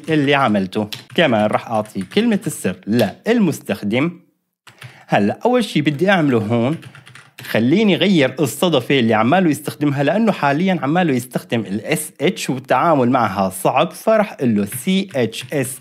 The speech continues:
اتش داش اس رح أقول له سلاش يو اس ار سلاش بين سلاش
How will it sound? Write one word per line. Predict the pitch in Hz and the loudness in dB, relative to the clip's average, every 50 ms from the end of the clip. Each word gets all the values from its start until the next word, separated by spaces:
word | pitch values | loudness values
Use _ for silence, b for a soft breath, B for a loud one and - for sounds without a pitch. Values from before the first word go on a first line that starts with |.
| - | -6
اتش | 147 147 185 214 - - - B B B B B | -2 0 0 0 -2 -8 -14 B B B B B
داش | 156 165 233 233 165 117 113 - - - - | -2 0 2 2 2 2 0 -2 -8 -6 -4
اس | 131 127 160 196 - - - | -2 0 0 0 -2 -4 -2
رح | 156 160 - - | -2 -2 -2 -2
أقول | - 226 196 139 | -2 0 0 0
له | 127 | 0
سلاش | 123 - - 160 160 160 156 - - 175 | -2 -2 0 0 2 0 0 -2 -2 0
يو | 175 180 | 0 0
اس | 170 156 147 151 - - | 0 0 -4 -4 -4 -2
ار | 127 117 104 101 | 0 2 2 2
سلاش | - - - - - 147 143 127 104 98 98 98 - - | -2 -6 -12 -6 -4 0 2 2 2 0 0 -4 -6 -8
بين | 123 131 147 175 202 226 220 | -4 -2 0 0 0 0 -2
سلاش | - - - 208 202 202 208 202 220 269 - - | -6 -8 -4 0 2 4 4 4 2 0 -2 -8